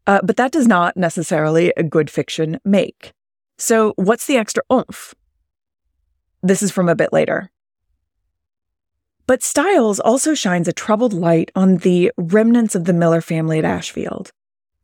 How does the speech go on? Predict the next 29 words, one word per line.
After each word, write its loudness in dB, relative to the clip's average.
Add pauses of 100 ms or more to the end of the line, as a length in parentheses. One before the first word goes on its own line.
Most 2
people, 2
perhaps -4
women 4
in -2
particular, 0 (360)
spend 0
their 4
lives 2
pretending 2
to 4
be -2
something 0
they're 0
not. -4 (340)
Agreeable, 2
biddable, 4 (100)
conscientious. -8 (1500)
Yet 0
the -2
shadow 0
side -2
of -8
the -8
feminine, 2
as -2
Young 2
might -2
have -6